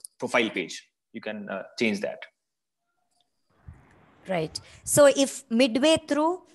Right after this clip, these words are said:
Speaker 2: so, you know, I, I register with India, I, I move to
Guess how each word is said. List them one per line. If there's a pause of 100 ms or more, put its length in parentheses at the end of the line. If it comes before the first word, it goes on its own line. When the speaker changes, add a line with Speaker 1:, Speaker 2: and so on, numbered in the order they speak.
(120)
Speaker 2:
so,
you
know,
I,
I
register
with (140)
India, (360)
I,
I
move
to